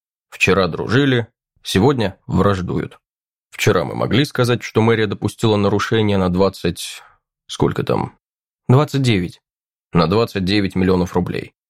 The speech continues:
А сегодня говорим, что на семьдесят. Рубль в рубль, как и сказал глава. Герой социалистического труда, я тебе напоминаю. Я тоже, сукин сын, герой социалистического труда, между прочим.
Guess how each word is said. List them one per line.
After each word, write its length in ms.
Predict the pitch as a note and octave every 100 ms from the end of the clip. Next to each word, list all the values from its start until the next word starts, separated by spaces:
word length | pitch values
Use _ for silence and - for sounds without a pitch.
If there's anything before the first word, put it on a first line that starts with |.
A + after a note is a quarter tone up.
| _ _
А 120 | - -
сегодня 360 | A2 D3+ C3+
говорим, 340 | A2+ A2+ C#3 B2+
что 460 | - - A#2+ A#2 _ -
на 180 | F#2+ G#2
семьдесят. 680 | - - A1 - - - - _ _ _ _ -
Рубль 580 | F2 G2+ D3 C#3+ C#3 C3+
в 140 | G#2+
рубль, 440 | G2+ G2 F2+ - - _ -
как 220 | A#2+ C3
и 40 | C3+
сказал 380 | - F#2 F#2+
глава. 420 | F#2 F#2 - - - _ _ _ -
Герой 380 | E2 F#2 A#2 D3+
социалистического 920 | C#3+ B2 C3 A#2+ D#3+ - - C3 B2+
труда, 380 | B2+ B2+ E3 A#2
я 160 | D#2
тебе 200 | - F2
напоминаю. 640 | F2 F2 F2+ E2 A#1+ - - _ _ _ _
Я 220 | - D2+ F2
тоже, 340 | E3 E3 G2
сукин 420 | - C3+ B2+ -
сын, 320 | - - C#3 - _ _ -
герой 320 | E2+ G#2+ D#3
социалистического 880 | C#3 B2+ C3 B2 D#3+ C3+ - B2 A#2+
труда, 320 | - A#2 F#2
между 300 | - - -
прочим. 380 | - - -